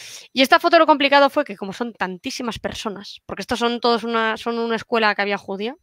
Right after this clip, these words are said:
que estaba en Sirvintos, creo que se llamaba el sitio, no sobrevivió ninguno porque al final los acabaron matando a todos.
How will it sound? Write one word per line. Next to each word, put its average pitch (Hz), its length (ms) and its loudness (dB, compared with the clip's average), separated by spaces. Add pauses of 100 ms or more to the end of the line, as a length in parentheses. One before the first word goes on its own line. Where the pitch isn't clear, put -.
(100)
que 196 100 -12
estaba 208 380 -8
en 208 260 -8
Sirvintos, 247 1040 -8
creo 226 180 -12
que 202 80 -16
se - 80 -16
llamaba 254 200 -4
el 233 100 -8
sitio, 330 340 -6 (1160)
no 220 340 2
sobrevivió 208 380 -2
ninguno 208 280 -4
porque 214 160 -6
al 185 60 -8
final 202 220 -4
los 180 80 -10
acabaron 190 260 -6
matando 190 260 -8
a 185 60 -14
todos. 254 420 -4